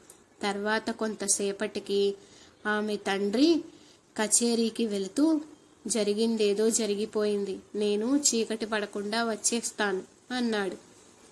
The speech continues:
అయితే ఆ రోజు బాగా చీకటి పడిపోయాక కూడా తండ్రి ఇంటికి రాకపోవడంతో అమల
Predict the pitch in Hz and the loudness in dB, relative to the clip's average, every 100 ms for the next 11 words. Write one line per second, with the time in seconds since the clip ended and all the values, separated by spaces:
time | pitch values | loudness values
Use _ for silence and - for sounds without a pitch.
0 | - - 190 196 196 196 226 - - - | -14 -6 -4 -4 -2 -2 -2 -6 -16 -20
1 | - 196 202 196 190 208 226 202 185 190 | -12 -6 -4 -2 -2 0 0 -2 -4 -2
2 | 208 208 - 208 214 214 220 214 202 202 | -2 2 0 0 -4 -4 -2 -2 -2 -4
3 | 196 196 190 190 185 196 208 277 311 - | -4 -4 -6 -8 -8 -4 0 0 -2 -6
4 | - - - 202 208 214 233 220 208 196 | -20 -20 -4 -2 0 0 0 0 -2 -4
5 | 220 226 202 196 202 202 208 208 196 196 | -2 -2 -2 -4 -6 -4 -2 0 -2 -4
6 | 185 190 190 185 - - - 190 202 214 | -4 -4 -6 -10 -20 -16 -8 -4 0 2
7 | 208 196 | 4 2